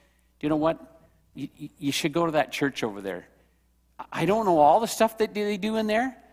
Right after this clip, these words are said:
but I know there's times when people's prayers are being answered there. People wanna be a part of that. So we understand our deep need for connection and communion with God, and we're experiencing a movement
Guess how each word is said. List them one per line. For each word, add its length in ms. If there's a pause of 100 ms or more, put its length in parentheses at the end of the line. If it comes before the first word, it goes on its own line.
(380)
but 180
I 220
know 240
there's 220
times 440
when 360 (1120)
people's 420
prayers 600
are 40
being 300
answered 520
there. 280 (1400)
People 260
wanna 220
be 120
a 40
part 360
of 80
that. 260 (640)
So 60
we 80
understand 380
our 100
deep 260
need 300
for 100
connection 580 (300)
and 140
communion 420
with 140
God, 240
and 100
we're 120
experiencing 560
a 60
movement 840